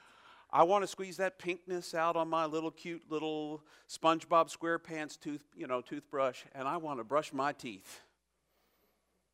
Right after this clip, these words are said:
So we don't even argue about who squeezes the tooth. "Don't you touch my toothpaste." But, you know, as long as you, I don't care where you squeeze it anymore. Love, it doesn't demand its own way.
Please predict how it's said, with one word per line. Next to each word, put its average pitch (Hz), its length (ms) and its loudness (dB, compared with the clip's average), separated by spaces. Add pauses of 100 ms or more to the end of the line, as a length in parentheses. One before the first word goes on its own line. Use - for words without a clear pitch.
(800)
So 120 140 -10
we 160 100 -6
don't 202 160 -8
even 196 140 -10
argue 185 260 -8
about 107 280 0
who 147 100 -10
squeezes 127 500 -14
the 123 80 -10
tooth. 165 260 -12
"Don't 143 280 0
you 190 80 -16
touch - 320 -10
my 151 100 -8
toothpaste." 143 720 -12
But, 202 180 6
you 220 100 2
know, 294 140 10
as 254 80 4
long 302 220 8
as - 100 -12
you, 214 180 -16
I 208 120 6
don't 185 120 0
care 285 140 -2
where 226 100 -2
you 139 60 -4
squeeze 170 300 -12
it - 80 -16
anymore. 95 320 -16 (1080)
Love, 156 320 6 (540)
it - 200 -10
doesn't 202 280 -8
demand 180 320 -6
its - 160 -14
own 180 160 -12
way. 185 100 -16